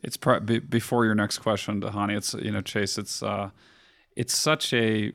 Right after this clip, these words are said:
rare, you know, sort of amazing thing when you can combine your love for something, you know, business, um, together with how you spend all your time, right? Like, it's just, it's,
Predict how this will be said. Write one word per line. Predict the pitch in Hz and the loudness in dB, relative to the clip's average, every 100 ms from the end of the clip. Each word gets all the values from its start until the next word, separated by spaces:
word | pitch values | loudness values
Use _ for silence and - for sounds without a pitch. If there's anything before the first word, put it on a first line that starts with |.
| - 107 | -8 -12
rare, | 104 104 113 117 113 113 110 107 - _ - | -8 0 4 6 6 6 6 4 -2 _ 0
you | 113 | 2
know, | 104 | 4
sort | 101 - 107 | 2 0 0
of | 101 98 - - | 0 -4 -16 -16
amazing | - 107 107 113 110 107 107 | -2 0 2 2 2 2 -2
thing | - 113 104 | 0 0 2
when | 101 107 | 2 0
you | 104 | -2
can | 107 | -4
combine | - 104 104 107 104 101 | -2 -2 0 2 2 2
your | 101 101 101 101 _ - - _ - | 2 -2 -4 -8 _ -20 -20 _ -6
love | 107 113 110 110 104 | 4 6 8 6 4
for | - - - 107 | -4 -10 -2 0
something, | - 110 98 113 110 101 101 - - - - - | 2 2 2 0 2 2 -2 -4 -20 -20 -20 -14
you | - 107 | 0 2
know, | 98 98 - | 2 0 4
business, | 117 110 110 107 - - - - | 6 8 6 6 2 0 -6 -2
um, | 107 110 107 104 | -2 0 -4 -4
together | - 104 110 110 | -2 2 4 4
with | 104 - | -2 -4
how | - 104 104 | 2 4 4
you | 104 104 | 2 2
spend | - - 110 107 | 0 2 2 2
all | 104 | 0
your | 104 104 | -2 -4
time, | 107 117 104 101 | -2 -2 -2 -2
right? | 104 107 | -4 -2
Like, | 113 104 | -2 -4
it's | 107 - | -4 -2
just, | 104 - | -2 -2
it's, | 104 - | -6 -6